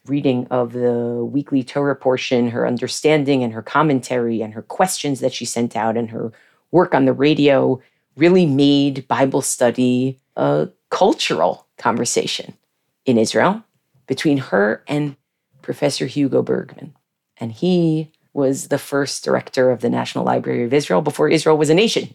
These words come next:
in nineteen thirty-five. And he was a philosopher and philosopher of faith and reason. And he read a commentary first. Actually, no, I think he heard it on the radio. He heard her on the radio, on the Torah portion, where Jacob and Esau get back together.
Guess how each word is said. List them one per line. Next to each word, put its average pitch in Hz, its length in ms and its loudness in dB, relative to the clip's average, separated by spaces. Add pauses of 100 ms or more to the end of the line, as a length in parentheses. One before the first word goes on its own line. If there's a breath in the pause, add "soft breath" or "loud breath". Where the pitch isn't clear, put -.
(140)
in 131 140 -2
nineteen 135 280 -2
thirty-five. 135 420 0 (520)
And 127 400 0
he - 240 -4
was 151 220 2
a 135 320 4
philosopher 175 640 0 (220)
and 120 80 -10
philosopher 131 440 0
of 120 60 -4
faith 123 300 0
and 123 100 -2
reason. 117 320 -4 (100)
And 120 280 -4 (260)
he - 180 -6
read 170 600 2 (360)
a 135 80 -8
commentary 147 600 -2
first. 123 240 -2
Actually, 170 240 0
no, 170 80 4
I 147 80 4
think 160 160 -6
he 151 80 -6
heard 175 220 -4
it 156 40 -8
on 135 120 -4
the 120 60 -6 (120)
radio. 131 320 -8 (440)
He - 120 -2
heard 170 280 0
her 170 100 4
on 143 100 4
the 131 80 2
radio, 123 560 0 (300)
on 131 140 0
the 131 60 -2
Torah 175 440 2
portion, - 580 -4 (800)
where 135 140 0
Jacob 143 440 2
and 120 140 -4
Esau - 440 -6
get - 200 -6
back - 240 -8
together. - 480 -6